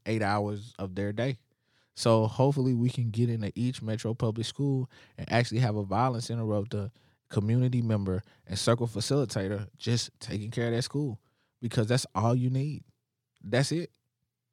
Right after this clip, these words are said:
And we talk about this often. And, and more information around that seven percent, right? North Precinct is having the largest, well, I ain't gonna say that.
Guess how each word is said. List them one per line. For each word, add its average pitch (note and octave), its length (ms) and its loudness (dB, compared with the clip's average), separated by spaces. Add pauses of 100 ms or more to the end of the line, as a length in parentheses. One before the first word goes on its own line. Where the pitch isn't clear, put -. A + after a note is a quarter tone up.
(140)
And A#2 100 2
we C3 80 4
talk D3 240 0
about C3 240 0
this - 160 -4
often. B2+ 360 0 (840)
And, B2+ 220 0 (600)
and C3+ 160 2
more C#3 220 8
information C#3 500 2
around C3 220 2
that B2 120 -2
seven C#3 300 2
percent, C#3 400 -4 (140)
right? C3 240 -2 (360)
North D3 460 2
Precinct B2+ 560 -2
is G2 140 -4
having A2 420 2 (380)
the A2 140 2
largest, A2 720 2 (160)
well, A2 140 2
I A2+ 80 4
ain't F2+ 60 0
gonna D#2+ 80 -4
say - 140 -8
that. - 160 -14